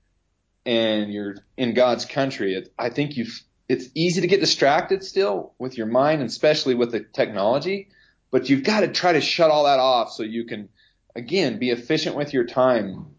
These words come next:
that you're out there in the field. I, I don't know. I, I, I struggle with that, Brian, just because it seems like work follows you everywhere nowadays. And with me being in social media,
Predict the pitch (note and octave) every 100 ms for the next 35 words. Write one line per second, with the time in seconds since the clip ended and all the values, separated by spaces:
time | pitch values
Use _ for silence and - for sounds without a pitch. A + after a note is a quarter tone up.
0 | _ B2 A2+ A2 A2+ - G#2+ F#2+ F#2 -
1 | G2 F2 - - D#3+ - G3+ F#3+ E3+ A#2+
2 | A2 C#3 - _ _ _ _ - G3 G#3
3 | B3 - C#4 F#3 C3 - G#2+ G2 G#2+ A2+
4 | D#3 E3 F3 E3 D#3+ D3+ D3 C3+ - _
5 | _ _ _ _ _ D3 - G#3+ G#3 F#3
6 | C#3+ B2 F3 F3 - E3+ E3 C3 D3 D#3+
7 | C#3+ A2+ G#2 G2 G2 G#2 G#2 A2+ B2 B2
8 | D3+ D#3+ D3 C#3+ C#3 C3 A#2 - D3+ C#3+
9 | A2 A2 D#3 C#3 G#2+ G2+